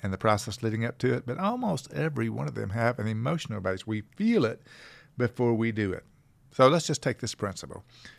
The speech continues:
Sin is emotionally based. In other words, we usually walk into a situation of sin based on our feelings and emotions, even though we may know it's wrong.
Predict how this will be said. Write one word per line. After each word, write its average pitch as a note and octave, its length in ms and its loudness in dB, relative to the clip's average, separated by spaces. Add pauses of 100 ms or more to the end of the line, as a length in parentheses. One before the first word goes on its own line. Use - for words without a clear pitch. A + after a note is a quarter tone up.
(100)
Sin C#3+ 360 4
is G2+ 120 -4
emotionally G#2 420 -2
based. F2+ 240 -4
In B2 80 0
other C#3+ 100 0
words, A#2+ 200 4
we A#2 120 2
usually D#3 320 -2
walk A2 320 4
into D#3 220 0
a A#2+ 40 2
situation C3 580 0
of F3+ 120 -4
sin G#2+ 380 -4 (540)
based B2 300 10
on A2+ 120 4
our G#2+ 100 6
feelings B2+ 460 2
and E3+ 100 2
emotions, A2 480 4
even F#3 300 2
though D#3+ 120 4
we D3 160 2
may D3 180 2
know C#3 160 0
it's C#3 140 -8
wrong. C3 320 -2